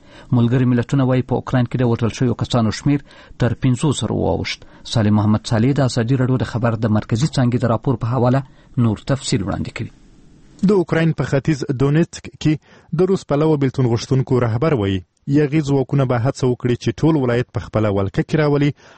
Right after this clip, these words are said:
Speaker 2: او له دولتي ځواکونو سره به د سولې خبرې پیل نه کړي. د دونیتسک د خپل سره اعلان شوي جمهوریت د مشر الکساندر زاخارچینکو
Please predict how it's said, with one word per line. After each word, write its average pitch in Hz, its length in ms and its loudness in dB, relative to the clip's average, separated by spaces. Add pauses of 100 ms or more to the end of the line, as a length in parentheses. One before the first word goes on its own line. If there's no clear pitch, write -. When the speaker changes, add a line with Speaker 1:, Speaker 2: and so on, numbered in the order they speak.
(180)
Speaker 2:
او 147 140 2
له 143 120 2
دولتي 117 480 0
ځواکونو 127 340 2
سره 101 220 -4
به 101 160 -2
د 98 80 0
سولې 107 380 -2
خبرې 107 340 0
پیل 110 220 0 (280)
نه 104 80 2 (120)
کړي. 120 180 0 (640)
د 156 100 2
دونیتسک 160 400 0 (100)
د 143 140 2
خپل 139 240 -2
سره 156 180 2
اعلان 131 360 2
شوي 143 240 2
جمهوریت 117 440 0
د 104 140 0
مشر 156 220 0 (400)
الکساندر 156 520 0 (180)
زاخارچینکو 131 720 0